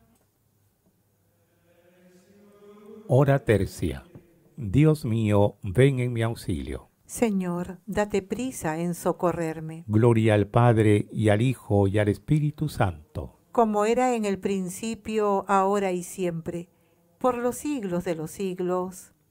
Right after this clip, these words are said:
Speaker 2: Amén.
Speaker 1: Himno. Tu poder multiplica la eficacia del hombre,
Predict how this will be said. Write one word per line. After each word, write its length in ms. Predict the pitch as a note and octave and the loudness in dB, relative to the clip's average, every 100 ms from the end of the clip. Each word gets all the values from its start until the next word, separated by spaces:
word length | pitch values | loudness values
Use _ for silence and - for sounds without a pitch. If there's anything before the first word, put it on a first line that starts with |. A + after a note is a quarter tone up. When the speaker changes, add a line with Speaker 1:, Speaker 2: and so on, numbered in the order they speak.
| - | -8
Speaker 2:
Amén. 540 | A#3+ F#3+ D#3 C#3+ D3 _ _ _ _ _ _ - | -6 -4 -6 -8 -12 _ _ _ _ _ _ 2
Speaker 1:
Himno. 600 | C3 F2+ F2+ C#2 B1 _ _ _ _ _ _ _ _ _ | 4 2 -8 -12 -12 _ _ _ _ _ _ _ _ _
Tu 160 | B2 A#2+ | 0 4
poder 440 | C3 B2 D#3 D#3 | 8 8 6 4
multiplica 1080 | C3+ C3+ - B2+ B2 B2 B2 - A2+ G#2 - - | 0 -2 0 0 2 2 2 2 2 0 -4 -2
la 320 | A#2 A2+ G#2+ | 2 4 4
eficacia 840 | G#2 A#2+ G#2+ C3 A#2+ A2 G2+ G2 | 2 0 0 2 2 0 0 2
del 180 | G2+ G#2 | 4 4
hombre, 520 | G#2+ F#2 F2 D#2+ C2 | 2 0 -4 -4 -6